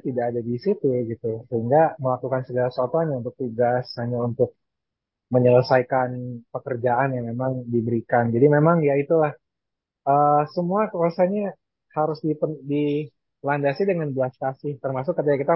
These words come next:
melihat orang yang menurut kita itu melakukan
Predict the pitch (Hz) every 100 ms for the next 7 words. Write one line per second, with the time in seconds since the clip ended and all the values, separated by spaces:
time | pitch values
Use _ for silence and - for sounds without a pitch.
0 | 156 143 156 139 143 160 147 160 175 -
1 | _ _ _ _ _ _ - 131 135 139
2 | 135 139 131 160 175 151 - _ 131 127
3 | 170 156 127 120 123